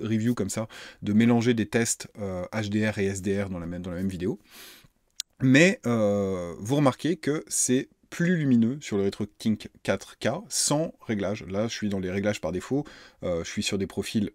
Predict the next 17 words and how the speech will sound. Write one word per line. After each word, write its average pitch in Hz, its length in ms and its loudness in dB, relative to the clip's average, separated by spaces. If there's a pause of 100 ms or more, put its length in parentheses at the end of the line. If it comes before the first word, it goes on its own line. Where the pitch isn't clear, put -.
faits - 400 -8 (120)
pour 143 180 0
la 107 140 6
S 87 180 -4
N 120 60 2
E 151 60 4
S, - 180 -4 (300)
mais, 110 300 4
euh, 87 280 2
sans, 131 520 2
euh, 90 40 -6
traitement - 400 -2
particulier 107 640 -4
dessus, 101 260 -6
c'est 87 140 -8
juste, 110 260 -8
euh, 82 160 -8